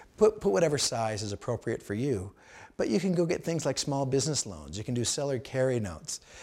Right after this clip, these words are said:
You know, often you can buy a company throwing two hundred thousand dollars a year for only a hundred or two hundred thousand dollars into it or less. And when I look at the stock market, let's say a company is trading for,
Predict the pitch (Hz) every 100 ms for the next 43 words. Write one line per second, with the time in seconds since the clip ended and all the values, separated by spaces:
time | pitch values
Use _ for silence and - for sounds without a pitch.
0 | - - 156 - 170 - 165 139 143 123
1 | 135 127 - 156 147 127 - 151 143 131
2 | 117 - - - - 196 180 170 156 156
3 | 147 135 127 120 127 175 143 117 113 -
4 | - - - - 165 196 202 101 - 160
5 | 160 110 - 160 151 131 127 123 123 117
6 | 107 110 123 - - _ - 117 - 113
7 | 120 139 160 - - - - - 131 143
8 | - 170 170 208 180 156 - 170 196 220
9 | 107 87 87 - 151 139 175 160 117 151
10 | 143 143 117 - 135 123 120 107 120 110